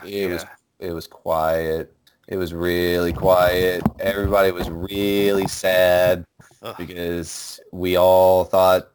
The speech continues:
Speaker 1: we saw Taker retire, and he was supposed to retire until he saw the footage from the match and thought it looked too rough, but it was, it was weird. 'Cause usually after a main event, you wanna send every home, everybody home happy, but everybody was just kinda like, "Oh.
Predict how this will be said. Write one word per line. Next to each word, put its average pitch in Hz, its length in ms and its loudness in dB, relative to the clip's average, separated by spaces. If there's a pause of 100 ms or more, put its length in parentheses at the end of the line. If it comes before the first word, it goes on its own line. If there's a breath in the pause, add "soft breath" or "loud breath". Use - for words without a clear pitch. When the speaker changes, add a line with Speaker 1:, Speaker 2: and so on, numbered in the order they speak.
(300)
Speaker 1:
we 92 180 -8
saw 95 360 0
Taker 101 360 -4
retire, 107 800 2
and 85 180 -10
he 95 80 -6
was 113 120 -4
supposed 196 380 0
to 143 60 -10
retire 101 500 0
until 101 240 -6
he 98 100 -4
saw 104 340 0
the 92 100 -8
footage 120 300 -6
from 92 120 -12
the 87 80 -10
match 90 360 -2
and - 100 -20
thought - 140 -10
it 87 80 -10
looked 98 200 -8
too 101 120 -8
rough, 101 400 -2
but 95 80 -14
it 95 80 -4
was, 87 460 -10 (220)
it 92 120 -8
was 87 180 -8
weird. 85 920 -2 (340)
'Cause 95 140 -6
usually 110 440 2
after 98 340 2
a 92 40 0
main 98 180 -4
event, 92 340 -2
you 90 80 -6
wanna 87 160 -4
send 95 220 -6
every 90 160 -2
home, 90 320 -4
everybody 92 380 0
home 87 160 -4
happy, 92 400 2
but 92 100 -4
everybody 92 360 -2
was 85 120 -4
just 82 100 -12
kinda 98 160 -4
like, 82 380 -2 (320)
"Oh. 85 560 -10